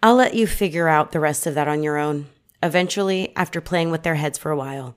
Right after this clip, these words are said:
he disposed of them too. Edmund is, <sighs> is, because he's still alive,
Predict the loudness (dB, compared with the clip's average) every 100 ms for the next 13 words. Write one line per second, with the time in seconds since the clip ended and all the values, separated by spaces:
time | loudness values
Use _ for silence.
0 | _ -8 -6 -4 -6 -4 -4 -4 -10 -10
1 | -12 -12 -14 -16 -18 _ _ _ -4 -2
2 | 0 0 0 -2 -2 -6 -8 -10 -12 -16
3 | -16 -18 -20 -18 -16 -2 2 2 0 -4
4 | -6 -4 -4 -4 -4 -2 0 0 -4 -8
5 | -12